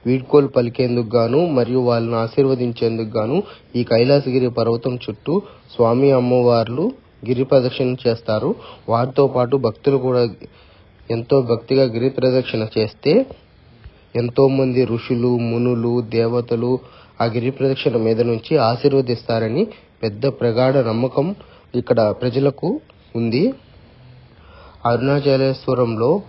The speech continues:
పార్వతీ పరమేశ్వరులు గిరి ప్రదక్షిణ ఎంత ప్రసిద్ధి చెందిందో, శ్రీకాళహస్తీశ్వరుని యొక్క,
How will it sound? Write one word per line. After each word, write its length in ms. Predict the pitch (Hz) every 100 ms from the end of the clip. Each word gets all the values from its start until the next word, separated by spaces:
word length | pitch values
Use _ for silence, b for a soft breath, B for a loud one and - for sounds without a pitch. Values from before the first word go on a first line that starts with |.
| 123
పార్వతీ 400 | 120 131 135 139
పరమేశ్వరులు 1000 | 135 127 127 127 120 - 123 120 151 214 B B B -
గిరి 160 | 123 139
ప్రదక్షిణ 600 | 139 147 139 - 151 135
ఎంత 460 | 127 113 135 - 147
ప్రసిద్ధి 720 | - 123 127 - 147 139 143 -
చెందిందో, 520 | 117 117 107 110 214 B B B -
శ్రీకాళహస్తీశ్వరుని 1600 | 127 139 131 131 143 156 147 - 139 - 139 139 135 135 131 127
యొక్క, 520 | 123 - 123 104 139